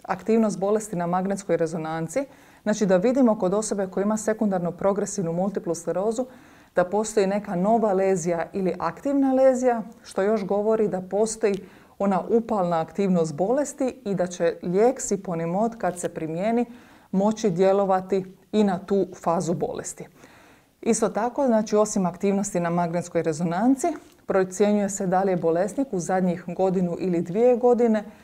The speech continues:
imao klinički relaps koji je liječen kortikosteroidima i kakav je bio odgovor na pulsnu kortikosteroidnu terapiju.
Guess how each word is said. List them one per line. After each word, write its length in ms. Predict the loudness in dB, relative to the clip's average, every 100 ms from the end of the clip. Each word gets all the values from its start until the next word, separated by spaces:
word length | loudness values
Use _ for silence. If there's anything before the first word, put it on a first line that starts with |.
| -12 2
imao 360 | 4 4 2
klinički 540 | 2 2 2 0 -2 0
relaps 420 | 2 2 0 -2
koji 200 | 0 2
je 60 | 4
liječen 420 | 4 2 -2 -4
kortikosteroidima 1200 | -2 -4 -4 -8 -6 -4 -2 0 0 2 2 0 -2
i 160 | -6 -6
kakav 360 | -6 -4 0
je 80 | 0
bio 260 | 0 2 2
odgovor 600 | 4 2 2 2 2 0 -8 -20 -8
na 340 | 0 0 0 -2
pulsnu 420 | -4 -2 -4 -4
kortikosteroidnu 960 | -6 -8 -6 -4 -4 -2 -2 -2 -4 -4
terapiju. 540 | -2 -2 -4 -10 -20